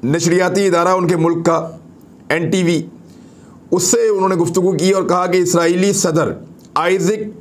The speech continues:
हेरोजिग, ये नया इसराइली सदर है। इससे पहले जब वो रिपोर्ट कर रहे थे, नेतन्याहू के बारे में रिपोर्ट कर रहे थे, और आइजक के आने के बाद हमने कुछ ज़्यादा इस पे काम नहीं किया इस खित्ते पे।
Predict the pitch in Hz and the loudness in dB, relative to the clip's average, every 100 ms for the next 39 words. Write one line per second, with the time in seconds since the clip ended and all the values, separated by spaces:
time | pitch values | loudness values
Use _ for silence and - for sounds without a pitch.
0 | - - 135 170 165 170 95 - - - | -14 -4 -2 0 0 0 -2 -8 -18 -8
1 | 110 151 160 131 117 131 160 175 160 - | 0 2 0 -2 -2 0 0 0 0 0
2 | 147 151 151 143 156 147 - - - - | 2 2 0 0 0 -2 -6 -18 -20 -20
3 | - - - 127 160 151 165 170 175 170 | -20 -12 -4 -2 0 0 0 2 2 0
4 | 135 160 165 170 160 170 147 143 160 156 | 0 0 0 0 0 0 0 0 0 0
5 | 165 170 156 151 147 120 135 127 139 131 | 2 0 0 0 0 0 0 0 0 0
6 | 127 135 131 - - - - - - - | 0 -2 -2 -8 -20 -20 -20 -20 -12 -4
7 | 127 139 143 147 147 165 160 151 156 151 | -2 0 0 0 -2 0 0 0 0 0
8 | 113 151 135 135 143 139 117 131 147 147 | 0 -2 0 0 0 0 0 0 0 0
9 | 147 135 131 135 143 120 127 117 120 110 | -2 0 0 0 0 0 0 0 -2 -2
10 | 117 95 | -2 -2